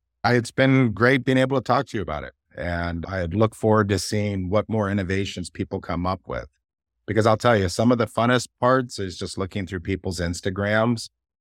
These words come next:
who are living in their R Vs and seeing their solutions. In fact, that's where a lot of my ideas and concepts have come from, is you see somebody who did a partial solution and you're like,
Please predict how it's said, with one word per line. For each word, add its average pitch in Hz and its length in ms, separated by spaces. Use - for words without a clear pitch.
who 107 140
are 95 120
living 101 280
in 110 100
their 107 160
R 104 240
Vs 92 380
and 87 140
seeing 101 600
their 90 260
solutions. 113 1000
In 101 180
fact, 110 280
that's 110 200
where 104 120
a 101 40
lot 98 260
of 90 180
my 90 340
ideas 92 480
and 85 100
concepts 95 680
have 82 120
come 123 240
from, 92 300
is 87 120
you 90 120
see 101 340
somebody 120 360
who 113 120
did 110 200
a 90 60
partial 113 540
solution 123 800
and 110 160
you're 101 80
like, 95 200